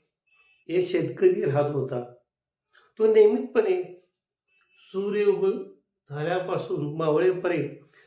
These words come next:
शेतामध्ये राबायचा, राब राब राबायचा, काम करायचा. त्याला काळजी होती, या पृथ्वी तलावरती राहणारे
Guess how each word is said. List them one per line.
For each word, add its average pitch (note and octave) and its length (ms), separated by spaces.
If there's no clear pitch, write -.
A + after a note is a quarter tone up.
शेतामध्ये F3+ 500
राबायचा, C3+ 540
राब F3 560
राब F#3 260
राबायचा, C3+ 580
काम G3+ 220
करायचा. C3 500
त्याला F3+ 160
काळजी F3 320
होती, E3+ 600
या F#3 140
पृथ्वी E3 400
तलावरती F#3 380
राहणारे E3 760